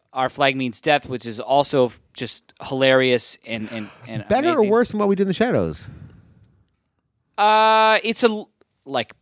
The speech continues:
Speaker 1: worse, but, like, it's great.
Speaker 2: Yeah,
Speaker 1: <laughs>
Speaker 2: yeah, yeah.
Speaker 1: It's just not,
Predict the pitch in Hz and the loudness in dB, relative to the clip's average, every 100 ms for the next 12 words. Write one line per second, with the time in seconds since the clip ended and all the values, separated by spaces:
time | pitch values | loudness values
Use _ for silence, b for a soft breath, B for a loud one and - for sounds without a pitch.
0 | - 95 98 101 139 - - 131 117 123 | -20 -18 -8 -2 0 0 2 2 2 -4
1 | 143 - - 104 117 - - - 214 185 | -4 -8 -8 -6 -6 -8 -4 0 2 2
2 | - - 123 92 95 262 226 208 | 0 -2 -4 -2 0 0 0 -2